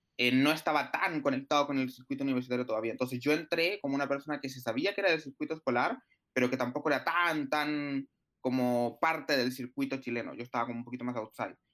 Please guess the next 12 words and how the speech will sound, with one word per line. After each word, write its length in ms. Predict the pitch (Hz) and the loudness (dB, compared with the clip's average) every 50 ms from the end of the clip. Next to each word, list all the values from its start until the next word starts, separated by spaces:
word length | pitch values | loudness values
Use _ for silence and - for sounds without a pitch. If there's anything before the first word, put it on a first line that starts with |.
| _ | _
Entonces 240 | _ - 127 131 135 | _ -12 -12 -4 -2
para 120 | 143 131 | 0 0
mí 80 | 139 151 | 2 0
fue 140 | 151 160 156 | 0 -2 -2
un 60 | 147 | 0
paso 240 | 147 151 151 180 160 | 0 0 0 -2 -4
como 180 | - 147 131 117 | -2 0 2 2
de 80 | 113 | 2
hacerme 360 | 120 123 127 143 143 147 147 139 | 2 2 0 -2 0 0 0 2
paso 440 | 147 160 165 175 170 170 - 165 | 2 4 4 2 2 0 -2 -2
dentro 380 | 151 151 151 156 147 147 147 147 | -2 -2 -2 -4 -6 -6 -2 0
del 440 | 143 127 113 110 113 104 107 107 | 0 0 0 -2 -4 -6 -8 -10